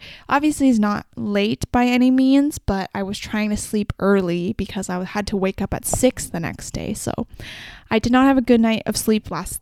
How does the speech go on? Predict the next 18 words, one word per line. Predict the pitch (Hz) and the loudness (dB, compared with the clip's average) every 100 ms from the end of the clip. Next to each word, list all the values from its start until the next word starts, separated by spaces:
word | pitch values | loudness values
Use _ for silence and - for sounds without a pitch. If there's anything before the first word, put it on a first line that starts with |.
| - | -6
that | 196 - | -2 -2
night, | 185 165 - - | -2 -4 -6 -6
because | 196 - 170 165 | -8 -6 -8 -6
obviously | - 170 196 185 180 160 - - | -6 -6 -6 -6 -6 -8 -12 -12
I | 196 180 | -8 -6
stayed | 208 - 180 | -6 -4 -2
up | 185 | 0
a | |
little | 190 185 180 | 2 2 4
later, | 240 269 269 262 - | 4 4 4 0 -4
and | 190 | -4
then | 175 180 | -4 -4
also | 185 190 - 202 226 - - | -4 -2 -2 -2 -4 -10 -6
the | - | -6
plot | - - 254 262 247 | -4 0 2 2 -2
just, | - 208 - | -6 -6 -6
like, | 156 - _ | -10 -12 _
kept | - 202 226 | -4 -4 -8